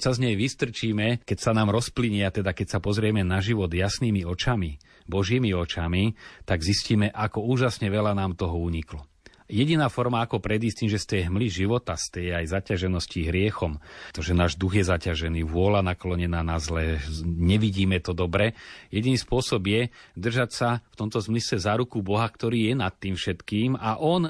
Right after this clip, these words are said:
nás vedie, lebo vie, kam nás vedie. A toto je vlastne jediný spôsob, ako zachrániť náš život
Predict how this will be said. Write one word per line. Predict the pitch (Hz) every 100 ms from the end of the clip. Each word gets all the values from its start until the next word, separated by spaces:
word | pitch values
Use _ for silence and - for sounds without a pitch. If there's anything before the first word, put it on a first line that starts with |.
| 117
nás | 110 113 104
vedie, | 98 87 98 110 131
lebo | 123 120
vie, | 117 143
kam | - 120 120
nás | 110 87
vedie. | 82 73 73 - - - - 82
A | 85
toto | 117
je | 113
vlastne | 104 - 107 98 - -
jediný | - 101 107 104
spôsob, | - 101 - 98
ako | 101 101
zachrániť | 90 110 - 98 90 95 95 104
náš | 95 90 -
život | 82 95 95